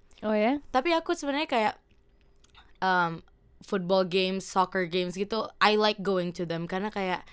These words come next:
Speaker 2: ya paling cuman deket, kayak kadang-kadang ada di apa, di high schoolnya,
Speaker 1: Mm-mm.
Speaker 2: atau enggak cuman tiga puluh menit dari rumah.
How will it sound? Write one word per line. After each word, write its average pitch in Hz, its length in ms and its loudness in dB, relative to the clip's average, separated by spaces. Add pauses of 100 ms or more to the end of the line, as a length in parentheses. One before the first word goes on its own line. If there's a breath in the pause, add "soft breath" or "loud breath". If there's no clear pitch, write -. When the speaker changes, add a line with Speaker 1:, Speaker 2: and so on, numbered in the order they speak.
(200 loud breath)
Speaker 2:
ya 190 240 -2
paling 214 320 -2
cuman 202 260 -4
deket, 185 380 -4
kayak - 220 -8
kadang-kadang 170 440 -6
ada 175 160 -4
di 160 380 -6 (500)
apa, 196 300 -6
di 170 420 -4
high 175 240 -6
schoolnya, 196 720 2
Speaker 1:
Mm-mm. 226 80 -2 (320 loud breath)
Speaker 2:
atau 180 240 -6
enggak 190 240 -2 (200)
cuman 170 580 -4
tiga 175 240 -6
puluh 175 180 -4
menit 185 360 -4
dari 185 260 -2
rumah. 175 460 -4